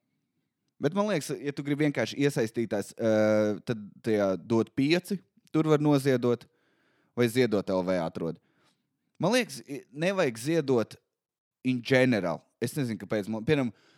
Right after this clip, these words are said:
ziedosim visiem suņiem. Vai ziedosim visiem tur pensionāriem? Man liekas, ka tur kaut kas nav tīrs.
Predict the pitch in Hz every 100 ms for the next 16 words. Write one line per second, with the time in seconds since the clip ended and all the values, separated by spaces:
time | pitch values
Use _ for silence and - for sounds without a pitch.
0 | _ 131 247 214 180 180 156 175 - 143
1 | 131 - 143 107 87 - _ _ _ 131
2 | 156 262 220 208 - 180 160 185 - 175
3 | 147 131 143 120 107 135 135 139 110 107
4 | 101 107 202 240 175 - 131 139 131 -
5 | - 120 101 107 101 104